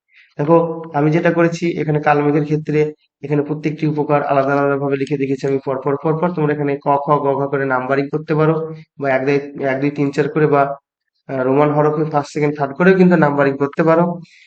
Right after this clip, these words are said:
কিংবা এইভাবে তুলসীর ক্ষেত্রে আমি যেভাবে লিখেছি ব্যবহার ও উপযোগিতা একটা অনুচ্ছেদে লিখে দিয়েছি, এইভাবেও কিন্তু লিখতে পারো। এবারে চলে যাব পরেরটায়। তো তোমরা এখানে কালমেঘ সম্পর্কে দেখে নিলে তার নাম টাম যা কিছু রয়েছে তার বিবরণ উপকারিতা। এবারে দেখো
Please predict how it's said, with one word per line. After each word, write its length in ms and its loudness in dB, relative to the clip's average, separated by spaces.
কিংবা 200 4
এইভাবে 480 6
তুলসীর 400 0
ক্ষেত্রে 240 4
আমি 120 4
যেভাবে 300 2
লিখেছি 320 -2
ব্যবহার 360 0
ও 60 4
উপযোগিতা 460 -4
একটা 220 -8
অনুচ্ছেদে 440 -4
লিখে 200 -4
দিয়েছি, 280 -4
এইভাবেও 440 0
কিন্তু 200 0
লিখতে 300 -4
পারো। 240 -4
এবারে 240 2
চলে 200 2
যাব 140 6
পরেরটায়। 500 0
তো 120 0
তোমরা 220 2
এখানে 180 2
কালমেঘ 340 4
সম্পর্কে 400 -2
দেখে 220 -2
নিলে 220 2
তার 160 0
নাম 280 2
টাম 220 0
যা 160 -2
কিছু 240 -6
রয়েছে 360 0
তার 160 -2
বিবরণ 400 -4
উপকারিতা। 480 -2
এবারে 200 2
দেখো 160 2